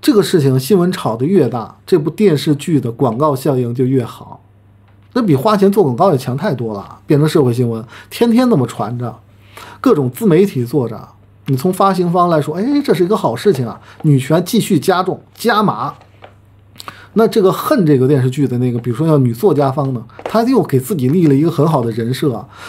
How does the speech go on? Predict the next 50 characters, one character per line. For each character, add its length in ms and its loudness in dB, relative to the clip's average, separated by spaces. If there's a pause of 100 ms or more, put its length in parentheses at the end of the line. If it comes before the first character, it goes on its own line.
(160)
我 180 4
代 180 2
表 160 2
了 80 2
中 220 2
国 100 4
的 80 4
女 200 0
性 280 -4
啊， 160 -4
我 140 2
谴 300 -4
责 120 4
这， 220 2
这 160 -2
帮 160 2
臭 240 -2
男 200 -6
人。 180 -8 (1300)
哎， 300 -4 (180)
我 200 2
的 140 2
那 100 4
个 80 4
关 240 0
注 140 6
也 80 -2 (260)
来 120 -16
了， 180 -10 (480)
双 400 0
方 220 2
都 200 2
得 200 4
利 160 4
的 80 4
一 100 0
件 100 4
事 160 -2
情， 160 -2 (280)
这 180 4
件 180 2
事 140 -2
情 100 0
才 140 -4
会 160 2
越 160 4
做 220 -2
越 120 -2
大 240 -6
呀。 140 -18